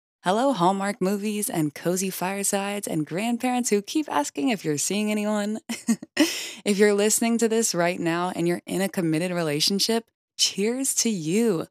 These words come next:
I hope you're enjoying a healthy and thriving relationship with a person who encourages you, challenges you, and makes you feel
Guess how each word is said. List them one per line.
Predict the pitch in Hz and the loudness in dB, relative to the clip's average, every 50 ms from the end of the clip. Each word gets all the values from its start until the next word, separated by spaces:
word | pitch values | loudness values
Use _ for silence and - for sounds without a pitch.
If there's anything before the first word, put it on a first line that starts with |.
| _ _ _ _ _ _ - | _ _ _ _ _ _ -2
I | 185 196 | 0 2
hope | 196 202 240 240 262 | 4 4 2 2 2
you're | 294 294 | -2 0
enjoying | 294 269 226 180 156 - 175 175 202 226 220 190 170 | 2 2 0 2 0 0 0 0 0 0 0 0 -2
a | 170 | -2
healthy | 165 151 - - 175 202 214 208 - - 156 147 147 | -4 -4 -2 -2 -2 -2 -2 -2 -4 -4 -4 -4 -4
and | - 170 156 151 | -2 -2 -2 -2
thriving | - - - 165 165 180 180 190 208 214 214 220 220 | -4 -6 -8 -4 -2 -2 -2 -2 -2 -4 -2 -2 -2
relationship | 214 196 180 175 190 226 233 - 185 151 - - - - - - - _ _ _ _ _ _ - | -2 -2 -2 -2 -2 -2 -2 0 0 0 0 0 -2 -4 -8 -14 -20 _ _ _ _ _ _ 0
with | 190 202 | 2 2
a | 220 | 2
person | - - 220 226 254 254 - 269 262 247 | 2 0 -2 0 2 2 2 2 2 2
who | 208 180 | 2 2
encourages | 160 151 143 - - - 208 220 226 220 - 220 208 - | 0 0 -2 -6 -6 -4 -4 -4 -2 -4 -4 -4 -2 -2
you, | 226 220 220 214 214 208 _ _ _ _ _ - | 0 0 0 0 -2 -4 _ _ _ _ _ -2
challenges | - - - 190 202 214 220 220 214 220 208 | -2 0 0 -2 0 0 -2 -2 -2 -2 -2
you, | 220 220 220 220 220 214 _ _ _ _ _ - | 0 0 0 0 -2 -4 _ _ _ _ _ -4
and | - 185 185 | 0 2 2
makes | 190 214 247 - - - | 2 2 0 0 0 0
you | 277 254 | 0 0
feel | 240 - 175 160 | 0 0 -2 -2